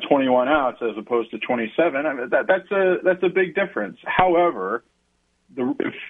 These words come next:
the rules of the game state that a doubleheader game is played seven innings and a pitcher pitches those seven innings and doesn't allow a hit, Ma-, unless the game went to extra innings, Madison Bumgarner pitched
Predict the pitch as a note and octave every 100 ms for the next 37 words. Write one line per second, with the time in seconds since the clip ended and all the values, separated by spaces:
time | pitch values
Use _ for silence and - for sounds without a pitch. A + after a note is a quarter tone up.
0 | - B2+ C3+ G3 A3 F#3 D#3+ D3 B2+ D3+
1 | C#4+ - - B2+ G#2+ G#2 - _ _ B2
2 | A2+ G#2+ G#2+ - G#2+ G#2+ C#3 D#3 C#3+ C#3+
3 | C3+ B2 A#2 G#2 G2 G2+ F#2+ _ A#2+ A2
4 | - C3+ B2+ B2 - A#2 A#2+ G#2 G#2 -
5 | G#2 G#2 - _ _ _ - A#2 A2+ G#2+
6 | D#3 - C#3 B2+ A#2+ A2+ - - G#3+ F3+
7 | B2+ A#2 A2 - G#2 G2+ G2 G2+ A2 G#2+
8 | G#2+ A2 G#2+ C3 G#2+ A2 G2+ F#2+ D#3+ D#3
9 | - _ - - _ _ _ _ _ -
10 | D3 D3 F3+ D#3+ D3+ F#3 G#3 G3 F#3+ F3
11 | F#3 F#3 E3+ E3+ F3 - E3 F3+ D3 A2+
12 | C3+ E3 - C#3 C#3+ F3 C#3+ A#2+ A#2+ A#2+
13 | - F3 F3 -